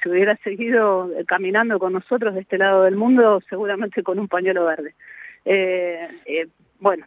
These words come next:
no, no lo, no lo pudimos ver, pero estoy segura que ahora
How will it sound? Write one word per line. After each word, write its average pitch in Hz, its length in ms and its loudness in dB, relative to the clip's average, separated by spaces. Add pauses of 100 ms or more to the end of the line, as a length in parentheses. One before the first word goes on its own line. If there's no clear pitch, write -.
(120)
no, 175 240 0
no 202 140 2
lo, 220 180 0
no 208 120 0
lo 220 120 2
pudimos 208 400 0
ver, 185 320 0
pero 226 140 0
estoy 220 280 -2
segura 220 380 -2
que 190 80 -8
ahora 185 320 -6